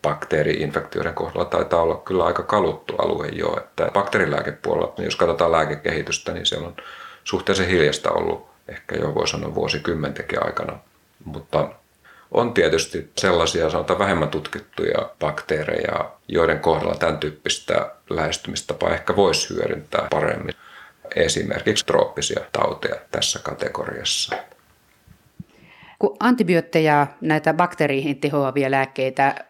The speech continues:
Speaker 2: enemmän tai vähemmän tehoavia lääkkeitä, niitä on ollut jo pitkään olemassa, mutta sit viruslääkkeet on semmoinen uudempi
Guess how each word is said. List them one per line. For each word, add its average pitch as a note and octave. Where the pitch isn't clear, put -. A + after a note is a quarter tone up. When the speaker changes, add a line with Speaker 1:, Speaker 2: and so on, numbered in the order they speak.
Speaker 2:
enemmän C3+
tai C3
vähemmän C3+
tehoavia C3
lääkkeitä, B2+
niitä D3
on C#3
ollut C3+
jo B2+
pitkään A3+
olemassa, D#3+
mutta E3
sit F#3
viruslääkkeet D#3
on C3+
semmoinen D#3
uudempi C3